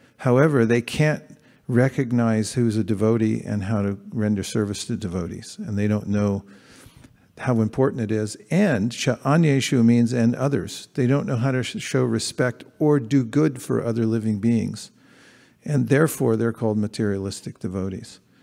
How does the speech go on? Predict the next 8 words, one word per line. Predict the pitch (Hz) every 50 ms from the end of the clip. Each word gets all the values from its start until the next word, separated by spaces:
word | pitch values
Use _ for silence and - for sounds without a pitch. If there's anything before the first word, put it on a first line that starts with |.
| - - _ _ _ _
The | - 123
next | 113 113 131 139 - - - -
level | 131 110 107 107 104 107 -
up, | 127 131 117 - - - - -
Ishvare | - 131 117 - - - 131 120 120 120 117
taradineshu | - - 123 110 113 107 107 123 135 139 135 131 123 120 113 - - 117 110 104 87
balisheshu | 104 107 117 123 123 117 - - - 113 107 107 - - 113 101 101
dusatsucha | - - 101 - - - 117 - - - 104 95 - - - - 92 131